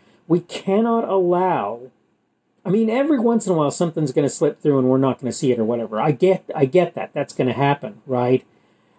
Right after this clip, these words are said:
Um, I get, too, that there are going to be people who are going to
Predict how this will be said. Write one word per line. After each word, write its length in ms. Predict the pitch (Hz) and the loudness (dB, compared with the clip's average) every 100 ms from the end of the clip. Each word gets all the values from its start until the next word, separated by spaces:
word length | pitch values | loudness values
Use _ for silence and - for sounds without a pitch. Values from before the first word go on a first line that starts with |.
| _ | _
Um, 600 | 156 135 131 131 127 127 _ _ _ _ - | 0 2 4 0 -4 -8 _ _ _ _ 0
I 140 | 156 | 2
get, 400 | 143 180 - - | 2 2 0 -4
too, 260 | - 269 247 | 0 0 2
that 160 | 160 | 0
there 140 | - 151 | 0 0
are 60 | |
going 260 | 127 143 139 | 2 0 0
to 80 | 139 | -2
be 140 | 131 | -4
people 300 | 120 147 147 | -4 -4 0
who 100 | 127 | 0
are 80 | 139 | 0
going 280 | 120 135 127 | 0 0 -2
to 260 | - 127 | -2 -4